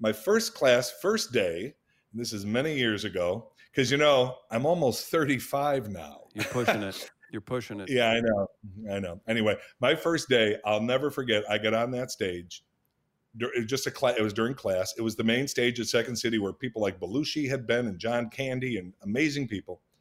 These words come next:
Speaker 1: And I got that first laugh, and I really, something clicked. And I said,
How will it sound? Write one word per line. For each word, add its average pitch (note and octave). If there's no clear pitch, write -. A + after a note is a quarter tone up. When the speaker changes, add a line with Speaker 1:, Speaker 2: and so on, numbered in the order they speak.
Speaker 1:
And A2+
I A2
got A#2+
that A2
first B2
laugh, F#2
and G2+
I G2+
really, C3
something C3
clicked. -
And G#2
I G#2+
said, G2+